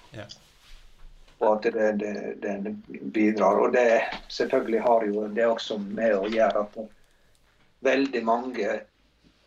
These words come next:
Speaker 2: troende mennesker i dag er dønn fortvilet over at de synes sekul-, eh, samfunnet er blitt så sekularisert,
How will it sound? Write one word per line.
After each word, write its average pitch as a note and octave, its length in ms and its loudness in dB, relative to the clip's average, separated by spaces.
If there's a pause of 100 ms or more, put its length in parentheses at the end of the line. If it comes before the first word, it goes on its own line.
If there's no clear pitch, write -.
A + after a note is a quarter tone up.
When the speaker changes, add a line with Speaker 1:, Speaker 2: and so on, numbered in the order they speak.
(480)
Speaker 2:
troende A#2+ 500 -2
mennesker A2 460 -8
i A2 80 -2
dag C#3 380 4
er A#2 240 -2 (1080)
dønn A#2 300 0 (100)
fortvilet A2 720 -2
over G#2 380 0
at G#2 180 -4
de G#2 160 0
synes G#2+ 300 -4
sekul-, - 320 -4 (160)
eh, G#2 260 4
samfunnet G2 680 -2
er G2 80 -8
blitt G#2+ 200 -6
så F2 220 -6
sekularisert, G2+ 1200 0